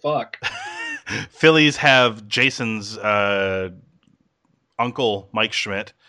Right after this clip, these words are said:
Speaker 2: Uh,
Speaker 1: <laughs>
Speaker 2: athle-, the, uh, the Athletics have Dennis Eckersley. Yankees have Yogi Berra, which is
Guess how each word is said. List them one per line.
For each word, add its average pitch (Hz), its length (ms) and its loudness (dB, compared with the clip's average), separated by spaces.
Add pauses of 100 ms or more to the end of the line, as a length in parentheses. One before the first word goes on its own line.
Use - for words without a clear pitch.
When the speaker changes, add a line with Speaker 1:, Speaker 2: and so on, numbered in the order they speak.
(420)
Speaker 2:
Uh, 101 1040 2 (100)
Speaker 1:
<laughs> - 100 -14
Speaker 2:
athle-, 120 360 -4 (600)
the, 127 280 0
uh, 104 480 0
the 117 140 0
Athletics 127 400 0
have 107 220 -2
Dennis 113 360 -4
Eckersley. 156 720 -6 (800)
Yankees 135 680 0
have 113 420 2
Yogi 202 500 0
Berra, 131 680 2 (760)
which 120 220 -8
is 113 260 -4